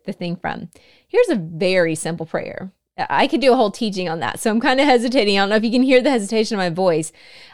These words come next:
of how much do I wanna teach and how much do I wanna just impart to you to hear the Lord for yourself. And here's what I wanna do right now. I wanna tell you a simple prayer that I have said multiple times, and it's this: "Lord,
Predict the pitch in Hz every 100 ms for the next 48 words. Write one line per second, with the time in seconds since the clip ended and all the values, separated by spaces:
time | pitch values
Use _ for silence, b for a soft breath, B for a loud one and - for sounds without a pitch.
0 | _ 180 175 190 226 330 330 - 302 277
1 | 247 214 - 226 - - 180 180 196 196
2 | - 185 185 180 170 170 - 180 180 190
3 | - 196 175 180 196 196 175 165 165 -
4 | 170 156 - 175 - - 208 226 262 220
5 | 196 180 175 160 139 - - 95 160 _
6 | _ b b b b - 214 262 285 233
7 | 208 190 - 208 254 262 165 160 165 160
8 | - 180 175 196 180 160 _ - 180 202
9 | 214 220 175 - 180 - 180 - _ _
10 | _ 190 165 160 - - - - - -
11 | 185 170 262